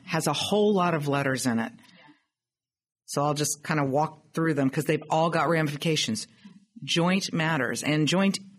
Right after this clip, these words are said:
has historically meant Navy, Air Force, Army. Well, then we added the interagency, and now we're talking about our partners, right? And so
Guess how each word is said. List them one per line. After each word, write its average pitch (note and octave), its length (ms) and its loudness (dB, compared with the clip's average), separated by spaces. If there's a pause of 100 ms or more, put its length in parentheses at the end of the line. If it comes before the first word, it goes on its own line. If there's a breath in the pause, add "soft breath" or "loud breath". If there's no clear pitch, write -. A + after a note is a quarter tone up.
has D#3+ 220 -2
historically B3 560 0
meant D3+ 380 0 (880 loud breath)
Navy, C#3+ 600 0
Air D3 140 0
Force, C#3+ 640 0
Army. E3 420 2 (920 loud breath)
Well, D#3+ 500 0 (580)
then G3+ 220 4
we G#3+ 140 4
added D#3 400 2 (180)
the D#3+ 120 0
interagency, C#3+ 960 0 (800)
and D#3+ 160 2
now F#3 240 4
we're F3+ 100 4
talking D#3 320 0
about B2 160 0
our A#2+ 60 -2
partners, - 640 -6 (360)
right? C3 240 -6 (420 loud breath)
And F3 180 4
so F3+ 640 2